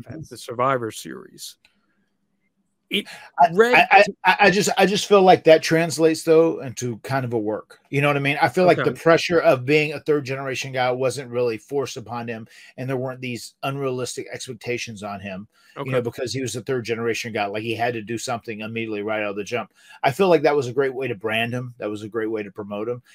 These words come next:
Speaker 2: And I feel like that, as far as the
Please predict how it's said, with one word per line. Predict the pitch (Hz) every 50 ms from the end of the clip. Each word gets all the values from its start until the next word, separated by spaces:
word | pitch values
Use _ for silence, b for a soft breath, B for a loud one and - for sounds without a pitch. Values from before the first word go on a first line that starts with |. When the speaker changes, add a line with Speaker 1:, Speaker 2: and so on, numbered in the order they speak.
| b b -
Speaker 2:
And | 131
I | 131 123
feel | 135 139
like | 139 139 - -
that, | 139 131 131 131 123 -
as | - -
far | - - 135 127 117 117 117
as | 110 - - - - _ _ _ _ _ _ _ _ _ _ _ _ _ _ _ _ _ _ _ _ _ _ _ _ _ _ -
the | 135 127 135 135 131 131 131 131 127 127 127 123 123 135 -